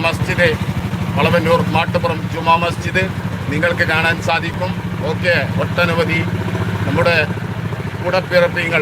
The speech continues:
ഇവിടെ അന്ത്യവിശ്രമം കൊള്ളുന്നു, അവർക്ക് വേണ്ടി പ്രാർത്ഥിക്കുക. അങ്ങനെ നമ്മുടെ ലൈവ്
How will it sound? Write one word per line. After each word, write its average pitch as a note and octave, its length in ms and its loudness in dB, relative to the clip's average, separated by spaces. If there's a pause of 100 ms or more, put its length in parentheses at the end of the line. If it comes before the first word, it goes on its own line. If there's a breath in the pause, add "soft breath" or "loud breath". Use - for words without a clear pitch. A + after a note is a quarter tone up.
(440)
ഇവിടെ D3+ 200 2
അന്ത്യവിശ്രമം F3 640 0
കൊള്ളുന്നു, F3+ 340 4 (300)
അവർക്ക് F3 300 2
വേണ്ടി D#3+ 240 0
പ്രാർത്ഥിക്കുക. E3+ 520 0 (1160)
അങ്ങനെ E3 240 4 (360)
നമ്മുടെ F3 280 0 (720)
ലൈവ് D#3+ 360 2